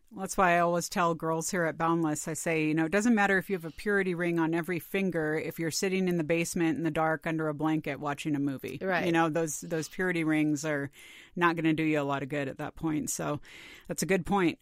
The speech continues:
Speaker 1: Um, okay, so a little caveat about online dating, and I'd like you to address this 'cause a lot of people will say,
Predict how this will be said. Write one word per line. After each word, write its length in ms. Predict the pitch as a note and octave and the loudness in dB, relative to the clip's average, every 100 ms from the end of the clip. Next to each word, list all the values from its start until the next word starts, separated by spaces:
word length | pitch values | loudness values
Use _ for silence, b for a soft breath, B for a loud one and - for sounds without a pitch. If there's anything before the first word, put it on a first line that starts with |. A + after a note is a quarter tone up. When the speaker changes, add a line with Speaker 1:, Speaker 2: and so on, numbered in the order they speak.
| - | 2
Speaker 1:
Um, 380 | F#3+ F3 D#3 - B B B - | 4 4 2 -4 B B B -4
okay, 400 | A3+ A#3+ F3+ - | 2 4 2 0
so 460 | - B3 A3+ G3+ - - | 0 4 6 4 2 -4
a 140 | A3 - | -6 -2
little 240 | A#3 E4+ | 0 0
caveat 500 | - B3 B3+ B3 F3 | 2 2 4 4 4
about 260 | E3+ E3+ - | 2 0 0
online 440 | G#3 D4 F3+ D#3 | 2 4 4 2
dating, 480 | D3+ D#3 D3 D3 D3+ | 0 0 2 2 0
and 180 | E3 E3+ | 0 -4
I'd 120 | D#3+ | -2
like 200 | F#3 F3+ | -4 -2
you 220 | F#3 D#3+ | -4 -4
to 180 | - F3 | -2 -4
address 360 | D3 E3+ E3 - | 0 0 0 0
this 220 | A#3 - | 0 -2
'cause 140 | E3+ | -4
a 60 | F3 | 2
lot 180 | F3+ G3 | 2 2
of 60 | |
people 260 | G3+ F#3+ E3+ | 0 -4 -2
will 140 | D#3+ | -2
say, 360 | - F3 D#3 | 0 0 0